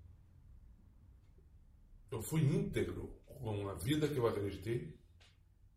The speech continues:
e que eu quis melhor a vida das pessoas. O que é o melhor é subjetivo. As pessoas têm as suas próprias vidas, suas escolhas, suas decisões.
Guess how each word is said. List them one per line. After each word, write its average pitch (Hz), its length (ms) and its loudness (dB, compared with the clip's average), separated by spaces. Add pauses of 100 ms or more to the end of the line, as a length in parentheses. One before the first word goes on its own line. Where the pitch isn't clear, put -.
(460)
e 120 80 -8
que - 120 -4
eu 127 160 6
quis 131 260 0
melhor 120 420 4
a 110 60 4
vida 113 280 0
das 107 160 0
pessoas. - 500 -10 (1300)
O 147 140 2
que 143 180 2
é 127 60 10
o 123 80 8
melhor 117 360 6
é 151 60 0
subjetivo. 165 600 -4 (580)
As - 140 -12
pessoas 101 640 -4 (540)
têm 113 160 0
as 107 80 -6
suas 98 180 -4
próprias 92 400 0
vidas, 90 540 -6
suas 98 300 -2
escolhas, 90 480 -4
suas 95 220 0
decisões. 90 600 -6